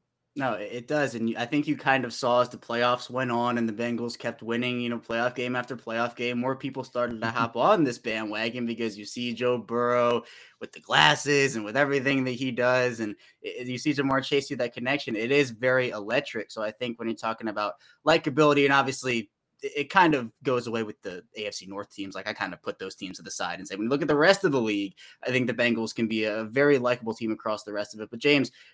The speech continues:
Speaker 1: when you circle one or two matchups across the schedule, there are plenty where you could circle and say,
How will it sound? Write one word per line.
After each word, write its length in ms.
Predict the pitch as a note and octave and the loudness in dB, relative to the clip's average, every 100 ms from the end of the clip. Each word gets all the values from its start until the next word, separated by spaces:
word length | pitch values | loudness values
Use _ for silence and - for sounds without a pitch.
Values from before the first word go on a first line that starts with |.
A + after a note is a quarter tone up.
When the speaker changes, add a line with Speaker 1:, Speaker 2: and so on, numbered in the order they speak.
| _ | _
Speaker 1:
when 160 | D#3+ F#3 | 2 2
you 120 | A3+ | 2
circle 420 | A3+ C4 - A3 D#3 C3+ | 0 0 0 0 -2 0
one 220 | C#3+ D#3+ | 6 6
or 120 | D#3+ | 6
two 220 | D#3+ D#3 | 2 2
matchups 500 | C#3 B2 B2 B2+ A#2 | 4 4 4 0 -4
across 360 | A2+ - A#2 A#2 | -6 -2 -2 -2
the 100 | A#2 | -6
schedule, 300 | - A2+ A#2 | -6 -6 0
there 120 | F3 | 0
are 80 | G3 | 2
plenty 280 | - C#3 A2+ | 4 2 2
where 100 | G2 | -2
you 100 | A2+ | -4
could 140 | A#2 | -6
circle 360 | - G#2+ G#2 G#2 | -6 -6 -6 -6
and 100 | G2 | -6
say, 200 | G2 | -8